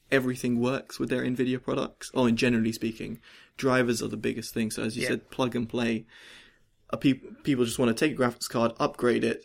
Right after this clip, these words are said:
Speaker 1: and as, as I said, it's simple enough, at least, at least to me, uh, to replace the graphics card. And then you have to deal with all driver issues, compatibility issues, um, software not running as it is. And A M D have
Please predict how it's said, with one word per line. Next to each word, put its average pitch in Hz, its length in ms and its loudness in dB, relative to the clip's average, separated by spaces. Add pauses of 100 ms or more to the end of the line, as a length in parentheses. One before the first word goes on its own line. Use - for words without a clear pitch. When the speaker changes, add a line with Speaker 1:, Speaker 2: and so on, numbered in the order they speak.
Speaker 1:
and 120 140 -8 (220)
as, - 420 -10
as 113 100 -8
I - 40 -12
said, - 140 -12
it's - 160 -6
simple 131 360 0
enough, 117 300 -4
at 104 80 -6
least, - 360 -8
at 110 80 -10
least 127 180 -8
to 120 80 -6
me, 120 200 -2 (400)
uh, - 140 4
to 120 240 4
replace 120 280 4
the 120 80 -2
graphics 127 320 0
card. 110 300 -4 (480)
And 117 360 2 (440)
then 131 160 6
you 131 100 6
have 123 100 0
to 131 80 0
deal 127 220 6
with 120 160 4
all 120 340 -2
driver 127 400 2
issues, 120 640 2
compatibility 120 800 0
issues, 113 560 -2 (400)
um, 110 500 0 (760)
software 131 440 4
not 120 140 4
running 123 280 4
as 117 140 2
it 123 100 2
is. 120 320 4 (260)
And 120 140 -2
A 131 160 6
M 127 120 4
D 120 240 4
have 113 240 -4